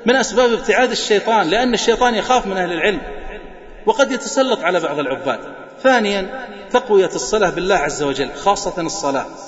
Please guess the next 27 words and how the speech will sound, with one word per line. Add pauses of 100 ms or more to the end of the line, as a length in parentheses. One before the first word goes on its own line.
(500)
وتلاوة
القرآن (100)
والأذكار
والمحافظة
عليها
والدعاء. (580)
الأمر
بيد
الله
عز
وجل، (540)
هو
الذي
يشرح
صدور
العباد (340)
وهو
الذي
يحبب
إليهم
الطاعة. (200)
تأملوا
في
قوله
تعالى: (240)
"ولكن
الله